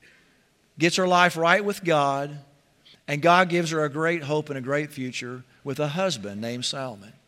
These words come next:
She became the mother, next, to Boaz, that we read about, of course, in the Old Testament. And then her great-great-grandson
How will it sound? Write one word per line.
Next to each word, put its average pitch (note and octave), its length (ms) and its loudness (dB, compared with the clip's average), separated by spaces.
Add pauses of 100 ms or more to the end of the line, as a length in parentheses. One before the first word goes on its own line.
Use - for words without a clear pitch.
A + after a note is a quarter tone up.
(560)
She - 140 0
became F3+ 460 6
the F3 120 4
mother, F#3 540 4 (340)
next, C#3 540 -4 (460)
to F#3+ 120 0
Boaz, F3+ 800 4 (440)
that C3 100 -12
we A#2+ 120 -4
read A2+ 220 -4
about, A2 320 -6
of G#2+ 80 -16
course, B2+ 340 -8
in A#2 100 -10
the A#2 140 -10
Old A2+ 180 -10
Testament. E3 520 -10 (580)
And C#3 140 -6
then G#3+ 460 6 (280)
her C#3+ 140 -4
great-great-grandson E3+ 1800 2